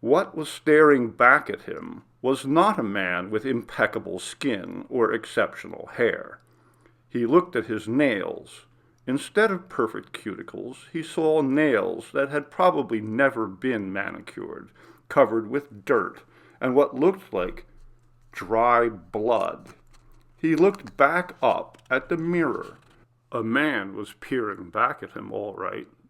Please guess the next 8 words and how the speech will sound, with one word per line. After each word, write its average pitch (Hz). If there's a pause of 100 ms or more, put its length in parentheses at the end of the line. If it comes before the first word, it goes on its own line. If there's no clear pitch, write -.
(280)
Through 135
that 107
grime-covered 104
mirror, 107
he 135
recognized 110
the 120
reflection -